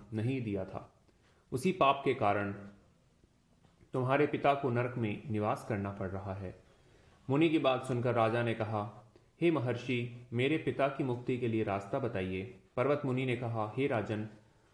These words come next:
मार्गशीर्ष माह के शुक्ल पक्ष की मोक्षदा एकादशी का आप व्रत कीजिए।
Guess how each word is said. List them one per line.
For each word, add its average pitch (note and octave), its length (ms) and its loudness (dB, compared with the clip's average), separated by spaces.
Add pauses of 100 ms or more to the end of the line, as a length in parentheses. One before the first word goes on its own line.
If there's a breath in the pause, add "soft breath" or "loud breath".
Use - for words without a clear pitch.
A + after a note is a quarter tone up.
(200 soft breath)
मार्गशीर्ष E3+ 840 4 (300)
माह C3+ 260 0
के B2 340 0 (240)
शुक्ल F3 320 0
पक्ष D#3 360 0
की A2+ 380 -2
मोक्षदा C#3+ 600 0
एकादशी A#2+ 480 -2
का A#2 140 -2
आप G#2 320 -2
व्रत A2 360 -2
कीजिए। F#2+ 540 -6